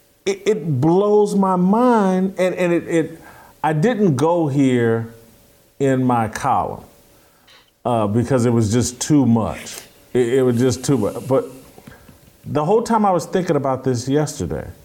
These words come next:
I just kept, I was like, "So we're the people that were over in Africa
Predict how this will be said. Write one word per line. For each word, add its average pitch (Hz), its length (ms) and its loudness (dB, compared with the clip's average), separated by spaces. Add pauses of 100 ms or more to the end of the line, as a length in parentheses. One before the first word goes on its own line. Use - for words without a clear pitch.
(520)
I 160 80 -2
just 170 160 0
kept, 180 180 2
I 135 140 0
was 139 120 -2
like, 120 180 -2 (1120)
"So - 500 -4 (520)
we're 185 320 2
the 226 120 2
people 104 800 0 (420)
that 117 120 0
were 110 180 -2
over 151 420 0
in 127 100 -2
Africa 90 760 -4